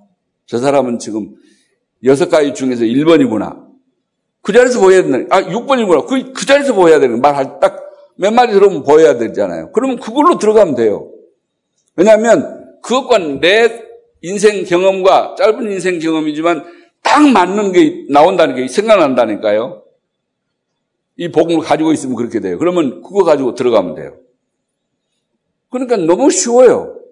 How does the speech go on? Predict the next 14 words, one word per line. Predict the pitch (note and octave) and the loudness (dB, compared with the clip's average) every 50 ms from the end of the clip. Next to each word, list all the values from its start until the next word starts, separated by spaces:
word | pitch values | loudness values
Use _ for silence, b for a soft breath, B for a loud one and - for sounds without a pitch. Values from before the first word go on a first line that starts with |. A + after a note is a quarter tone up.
| _ _ | _ _
안 | - E3 G3 A#3+ | 0 0 2 2
받으면 | C#4 C#4+ - - D#4 - | 2 0 0 -2 -2 0
또 | - A3 | 0 2
안 | F3+ F3+ G#3 | 2 4 4
하면 | B3 C4+ C#4 C4 | 2 2 2 2
돼요. | G#3 E3 D#3 D3 B2+ - - - - - _ _ _ _ _ _ _ _ _ _ _ _ _ _ _ _ _ _ _ _ _ _ _ _ _ _ _ _ _ _ _ _ _ _ _ _ _ _ B B B B B B B B B _ _ _ _ _ _ _ _ _ _ _ _ _ _ _ _ _ _ _ _ _ | 2 2 2 2 0 -2 -6 -12 -20 -20 _ _ _ _ _ _ _ _ _ _ _ _ _ _ _ _ _ _ _ _ _ _ _ _ _ _ _ _ _ _ _ _ _ _ _ _ _ _ B B B B B B B B B _ _ _ _ _ _ _ _ _ _ _ _ _ _ _ _ _ _ _ _ _
오늘 | - - A2 A#2 A#2 A#2 A2 G#2+ G2+ G2+ - - - - - | -4 0 2 4 4 4 4 4 2 0 -2 -6 -10 -8 -2
오직을 | G#2 A2+ C3 D3 - D3+ C#3+ - - - - B2 B2 A2+ A2 A2 A2 | 2 2 2 2 2 0 -4 -6 -8 -12 -10 -8 -6 -4 -4 -2 -2
얘기하면서, | A2+ B2 A#2+ G#2+ G#2+ G#2+ G2+ G2+ G2+ F#2+ F2 - F#2+ G2 F2+ | -2 -2 -4 -4 -6 -6 -6 -6 -6 -8 -8 -6 -6 -6 -6
복음을 | - G2 - - A2+ A2 G#2 G2 G2 | -6 -6 -6 -4 -4 -4 -2 -2 -2
얘기하면서 | G2+ G2+ G2 G2 F#2 F2 E2+ E2+ E2+ D#2+ - G2+ F#2+ F#2+ | -2 -2 -2 -4 -4 -4 -4 -6 -8 -8 -6 -6 -6 -6
다시 | - G#2 G2+ - C#3+ | -6 -8 -4 -2 -2
한번 | C3 B2+ A#2 G#2 G2+ | 0 0 0 0 2
얘기하는데, | G#2+ G#2+ G2+ G2+ G2 F#2+ F2+ F2+ F#2 G2 F#2+ A2+ B2 B2+ B2 - | 0 0 0 0 -2 -2 -4 -4 -6 -2 0 0 0 0 0 -4